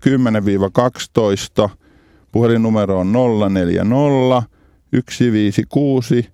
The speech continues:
kaksi kaksi neljä neljä. Ja sitten todella netissä on W W W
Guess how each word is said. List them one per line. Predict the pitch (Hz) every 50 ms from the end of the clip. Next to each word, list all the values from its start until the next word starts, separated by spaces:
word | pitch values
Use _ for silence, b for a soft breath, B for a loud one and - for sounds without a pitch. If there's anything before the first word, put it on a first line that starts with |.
| _ _ _ _ _ _ _ _ - _
kaksi | - 127 120 - - - 110 104
kaksi | - - 110 - - - - 98 98 - - _ _
neljä | - 107 107 101 104 104 110
neljä. | 117 123 117 98 80 - - 87 - - _ _ _ _ b b b b b b b b b b b _
Ja | - 101
sitten | 117 123 123 - 120 117 117 - - - - 113
todella | 131 131 123 120 110 107 107
netissä | 110 120 131 131 - - 101 98 - - - -
on | 78 107 107 101 98 101 - b b b b b b b b b b _ -
W | 123 123 123 117 113 107
W | 110 110 110 107 107
W | 107 117 117 110 104 101